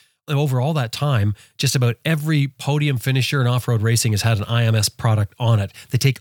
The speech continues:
all that data and then they build these adventure bike series foot pegs.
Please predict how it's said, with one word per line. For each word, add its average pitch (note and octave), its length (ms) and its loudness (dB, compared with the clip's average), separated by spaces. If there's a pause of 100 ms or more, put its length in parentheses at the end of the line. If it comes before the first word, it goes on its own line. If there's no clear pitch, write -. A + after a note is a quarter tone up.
all E3+ 280 -2
that D3+ 240 -2
data G2+ 400 0 (380)
and B2 100 0
then C3+ 140 2
they B2+ 100 0
build A#2+ 380 -2
these A2 340 0
adventure A#2 440 0
bike G#2+ 260 -2
series G#2 380 2
foot - 280 -4
pegs. F2 360 -4